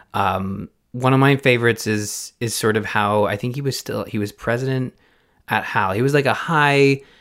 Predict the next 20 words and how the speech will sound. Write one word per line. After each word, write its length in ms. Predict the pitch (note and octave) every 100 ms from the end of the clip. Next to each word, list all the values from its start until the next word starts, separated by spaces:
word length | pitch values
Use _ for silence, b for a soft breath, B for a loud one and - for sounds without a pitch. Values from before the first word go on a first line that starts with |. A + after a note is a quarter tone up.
| b b
he 100 | E3+
was 120 | E3
in, 80 | E3+
at 160 | F3 D3+
a 60 |
high 160 | C#3 D#3
position, 420 | C3+ C3 C#3 B2
and 140 | A2+ A#2
they 80 |
were 100 | A#2+
making 340 | A#2+ C3+ C#3 B2
Pokemon 720 | - D3 D3+ C3+ C3 C3 B2
Gold 340 | A#2 A2+ A#2+
and 140 | A#2 G#2
Silver 600 | - G#2+ G#2 G2 E2+ F#2 b b b _
on 140 | A2
the 60 | G2+
Game 240 | G2+ G#2+
Boy 160 | G2+ G2
Color, 500 | G2 G#2+ G2+ F#2+ F#2